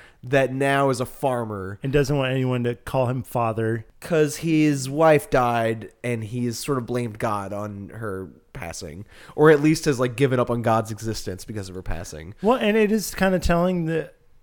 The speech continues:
Speaker 2: a kind of standard crisis of faith story that, you know, we've seen in tons of other movies.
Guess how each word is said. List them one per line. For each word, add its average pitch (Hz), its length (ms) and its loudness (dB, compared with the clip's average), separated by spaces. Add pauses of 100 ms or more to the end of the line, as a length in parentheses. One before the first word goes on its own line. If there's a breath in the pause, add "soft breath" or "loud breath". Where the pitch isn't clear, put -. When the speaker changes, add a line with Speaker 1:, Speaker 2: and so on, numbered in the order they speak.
(340)
Speaker 2:
a 165 100 -8
kind 175 260 0
of 175 60 2
standard 165 680 2
crisis 143 480 0
of 143 100 0
faith 147 580 0 (360 loud breath)
story 185 400 6
that, 160 300 6
you 190 120 0
know, 127 120 6
we've 135 120 2
seen 135 320 0
in 113 300 0 (500 soft breath)
tons 165 280 4
of 147 80 2
other 143 540 2 (160)
movies. 170 800 4